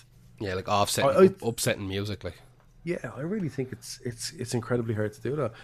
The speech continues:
Speaker 2: I mean,
Speaker 1: Yeah.
Speaker 2: we talk about, we, we, I don't think we've mentioned OK Computer in about five seconds, so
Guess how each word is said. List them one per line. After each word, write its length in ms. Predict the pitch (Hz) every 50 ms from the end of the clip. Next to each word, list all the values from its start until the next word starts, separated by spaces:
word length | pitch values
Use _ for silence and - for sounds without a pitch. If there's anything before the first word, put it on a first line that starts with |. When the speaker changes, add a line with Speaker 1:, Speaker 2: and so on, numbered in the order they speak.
| - -
Speaker 2:
I 60 | -
mean, 180 | 131 151 156 143
Speaker 1:
Yeah. 60 | 120 - - - - - - - - - - - -
Speaker 2:
we 120 | 131 127 123
talk 220 | - 143 131 131
about, 260 | 131 123 123 127 -
we, 100 | - - -
we, 140 | 139 143 135 131 -
I 120 | - 131
don't 140 | 135 131 131
think 100 | 131 127
we've 120 | 123 110
mentioned 440 | 110 123 120 117 117 - 120 113 - - - _ _
OK 220 | 127 120 110 120 113
Computer 360 | 117 107 113 117 113 120 117
in 60 | 110
about 200 | 107 104 110 104
five 260 | - - 117 110 104 -
seconds, 360 | - 110 104 - 110 104 -
so 220 | - - 123 113